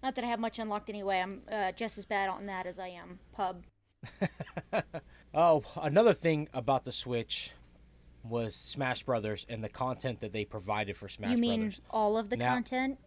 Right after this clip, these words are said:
Speaker 2: I swear, yeah. And not only that, but it was, like, thirty minutes of gameplay <laughs> that I could, we gotta
Speaker 1: <laughs>
Speaker 2: watch,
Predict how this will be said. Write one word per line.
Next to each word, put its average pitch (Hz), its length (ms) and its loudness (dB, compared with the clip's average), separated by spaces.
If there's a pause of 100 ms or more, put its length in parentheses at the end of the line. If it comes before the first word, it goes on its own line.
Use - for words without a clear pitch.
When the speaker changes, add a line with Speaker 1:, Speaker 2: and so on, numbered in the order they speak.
(240)
Speaker 2:
I 123 200 4
swear, 127 520 0
yeah. 117 320 -2 (160)
And 123 160 -6
not 160 160 4
only 151 160 4
that, 131 220 6
but 117 80 -2
it 151 80 2
was, 156 100 0
like, 127 180 0
thirty 160 440 2
minutes 135 320 0
of 104 80 -4
gameplay 101 600 -4 (200)
<laughs> - 200 -20
that 107 140 -2
I 151 160 4
could, 143 200 4
we 139 120 8
gotta 139 240 6
Speaker 1:
<laughs> - 0 -
Speaker 2:
watch, 117 500 4